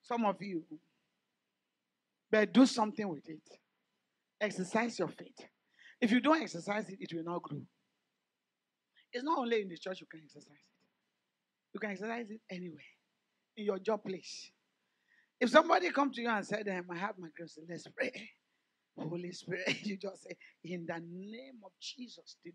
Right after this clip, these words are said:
name above every other name." You just declare and decree. We don't pray like we are begging.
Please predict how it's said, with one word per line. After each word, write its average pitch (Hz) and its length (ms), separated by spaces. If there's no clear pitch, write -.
name 226 200
above 196 320
every 196 200
other 196 200
name." 151 180
You 208 140
just 202 280
declare - 680
and 175 160
decree. 233 560
We 311 100
don't 359 260
pray 269 200
like 208 220
we 190 80
are 170 120
begging. 185 320